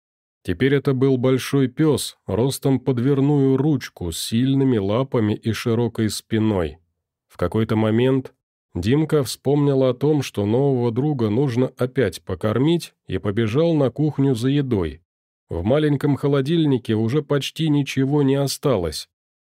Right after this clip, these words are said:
Димка повыкидывал из него пустые миски и тарелки в поисках чего-нибудь съестного, но ничего толком не нашел. Даже в морозилке, наполовину заросшей льдом и снегом, было совершенно пусто.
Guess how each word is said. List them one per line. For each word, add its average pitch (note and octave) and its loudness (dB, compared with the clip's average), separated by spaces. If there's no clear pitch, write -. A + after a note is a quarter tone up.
Димка A#2 0
повыкидывал A#2+ 0
из G#2+ -2
него B2 2
пустые A#2 -2
миски A#2+ 0
и A2+ -4
тарелки C#3+ -2
в - -12
поисках D3+ -2
чего-нибудь C3+ 0
съестного, C3 0
но F#2+ 0
ничего D3 0
толком C3+ 0
не B2 2
нашел. A2 -2
Даже G2 0
в A#2 2
морозилке, C3+ 0
наполовину A2+ 0
заросшей G#2+ -2
льдом C#3 2
и - -2
снегом, B2 0
было C#3+ 0
совершенно C3 0
пусто. F2+ -6